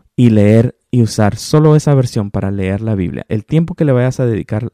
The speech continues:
a la Biblia, usa solo esa versión y si hay palabras ahí que van a surgir que no las sabes, puedes dar uso de un diccionario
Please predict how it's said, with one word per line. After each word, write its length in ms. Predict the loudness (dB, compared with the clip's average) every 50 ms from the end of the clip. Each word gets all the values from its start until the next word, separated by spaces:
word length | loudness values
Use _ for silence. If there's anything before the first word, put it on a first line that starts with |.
| _ _
a 80 | -8
la 140 | -6 -4 -4
Biblia, 420 | -2 -2 -4 -2 -2 -2 -2 -4 -2 _
usa 320 | 2 2 2 2 0 -2 -2
solo 380 | 0 0 2 2 2 2 0 _
esa 260 | -2 -2 0 0 0
versión 520 | 0 -2 -4 -4 -6 -4 -4 -4 -6 -10 _ _
y 260 | -2 0 2 0 0
si 180 | -2 -2 0 0
hay 100 | 0 0
palabras 600 | 0 -2 -4 -2 0 0 0 2 0 0 -2 -2
ahí 200 | -4 -4 -4 -4
que 120 | -4 -4
van 240 | -4 -2 -2 -2 -2
a 60 | -4
surgir 540 | -2 0 -2 -2 -2 -2 -2 -2 -2 -2 -2
que 100 | -8 -8
no 220 | -6 -2 -2 0 0
las 180 | 0 0 -2
sabes, 420 | -2 -4 -2 -2 -2 -4 -4 -6 -8
puedes 480 | _ -6 -4 -4 -4 -6 -8 -10 -10
dar 200 | -8 -6 -4 -2
uso 280 | -4 -4 -2 -2 -2 -2
de 140 | -2 -4 -4
un 180 | -4 -4 -2
diccionario 720 | -2 -2 -4 -6 -4 -4 -2 0 0 0 0 0 -2 -2 -4